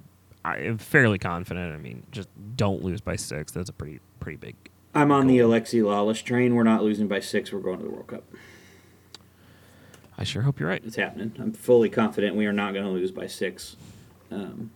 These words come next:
Speaker 2: although, positive, if we do, Greg Berhalter will get fired. So, that'd be nice.
Speaker 1: Yeah, sure.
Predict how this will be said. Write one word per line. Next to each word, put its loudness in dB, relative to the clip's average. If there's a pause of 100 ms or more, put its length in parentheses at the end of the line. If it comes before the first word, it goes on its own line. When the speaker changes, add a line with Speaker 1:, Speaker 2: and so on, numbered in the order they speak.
Speaker 2:
although, 4
positive, 2
if -2
we 0
do, 8
Greg -2
Berhalter 0
will -6
get -10
fired. -10 (180)
So, -12 (140)
that'd -8
be -8
nice. -10 (1800)
Speaker 1:
Yeah, -10
sure. -14